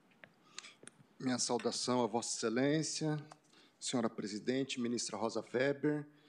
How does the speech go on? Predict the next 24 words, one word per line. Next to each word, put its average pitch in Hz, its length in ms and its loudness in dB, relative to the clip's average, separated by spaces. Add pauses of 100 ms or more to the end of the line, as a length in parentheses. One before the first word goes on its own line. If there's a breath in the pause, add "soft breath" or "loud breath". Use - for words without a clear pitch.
(440 loud breath)
minha 104 140 0
saudação 117 540 0
ao 120 60 4
eminente 117 420 0
relator, 127 640 0
ministro 117 580 -4 (220)
Cássio 117 340 0
Nunes 107 320 0
Marques, 135 880 -2 (500 loud breath)
a 113 120 -6
nossa 113 540 -2
ministra 113 520 -2
Carmen 110 360 -2
Lúcia, 143 760 0 (460 loud breath)
nossa 123 320 -2
decana, 127 560 -2
juntamente 120 640 -2
com 120 100 -6
o 113 40 -2
nosso 120 240 -4
decano, 120 500 -2
ministro 113 420 -2
Gilmar 110 320 0
Mendes, 135 680 0